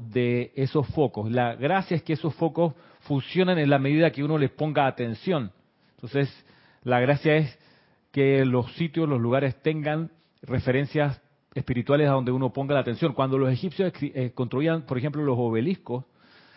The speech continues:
los obeliscos los construían para que la gente cuando está frente a uno, no sé si ustedes han estado frente a un obelisco. Yo he estado frente a un obelisco, eh, el obelisco de Buenos Aires, por ejemplo,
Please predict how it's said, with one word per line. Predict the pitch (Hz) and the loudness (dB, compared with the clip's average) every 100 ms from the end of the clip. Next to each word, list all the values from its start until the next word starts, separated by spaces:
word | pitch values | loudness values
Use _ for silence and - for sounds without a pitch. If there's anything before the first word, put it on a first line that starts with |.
| - | -10
los | 120 120 | 0 2
obeliscos | 117 143 180 | 2 2 2
los | 165 | 4
construían | 139 117 143 156 | 2 0 -2 0
para | 147 | -2
que | 123 | -2
la | 117 | -2
gente | 156 143 | -2 -2
cuando | 131 123 | -2 -2
está | 117 175 175 | 0 2 2
frente | 190 175 | 0 0
a | |
uno, | 170 | -2
no | 139 | -2
sé | 120 | -4
si | 151 | -6
ustedes | 160 160 160 - | -2 0 0 -4
han | 120 | -4
estado | 127 147 143 | -2 0 0
frente | 147 139 | 0 -2
a | 143 | 0
un | 139 | 0
obelisco. | 131 117 131 - 95 78 - - _ | 2 2 0 -2 -10 -10 -16 -20 _
Yo | 117 | -8
he | |
estado | 110 139 139 | 0 2 2
frente | 151 139 | 0 -2
a | 143 | 0
un | |
obelisco, | 127 117 151 156 143 151 _ _ _ - - | 2 2 2 0 -2 -4 _ _ _ -20 -10
eh, | 110 101 87 82 - - | -6 -6 -6 -10 -16 -16
el | 101 104 | -8 -4
obelisco | 104 123 120 120 | -2 -2 -2 -2
de | 107 | -2
Buenos | 101 104 175 | -4 -2 0
Aires, | 147 127 | 2 0
por | 113 | -4
ejemplo, | 110 - 117 104 139 | -6 -4 -6 -6 -10